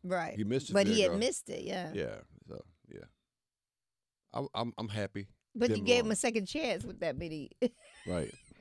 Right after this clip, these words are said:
Speaker 2: Well, yeah, well, yeah. There's the hell. They should, they should, they should have
Speaker 1: He
Speaker 2: counted.
Speaker 1: needed to get just a little bit closer,
Speaker 2: Yeah.
Speaker 1: and that ju-, that helped.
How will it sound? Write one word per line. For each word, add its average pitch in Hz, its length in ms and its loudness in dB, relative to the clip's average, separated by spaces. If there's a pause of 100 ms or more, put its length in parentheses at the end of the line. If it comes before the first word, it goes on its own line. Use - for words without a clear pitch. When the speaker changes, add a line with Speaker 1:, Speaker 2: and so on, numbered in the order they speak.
(500)
Speaker 2:
Well, 135 380 0
yeah, 71 80 -6 (180)
well, 87 160 -8 (160)
yeah. 80 200 -2 (100)
There's 78 180 0
the - 100 -4
hell. 82 180 4
They 87 100 4
should, - 180 -2
they 82 80 0
should, - 200 -6
they - 40 -6
should - 160 0
have 92 100 2
Speaker 1:
He - 80 2
Speaker 2:
counted. 107 220 4
Speaker 1:
needed 233 320 0
to 214 60 -2
get 208 200 2
just 214 160 -2
a 226 60 -6
little 220 160 2
bit 226 220 0
closer, 185 400 2
Speaker 2:
Yeah. 165 80 2
Speaker 1:
and 170 100 -4
that 180 140 2
ju-, - 180 -6
that 180 220 6
helped. 190 320 0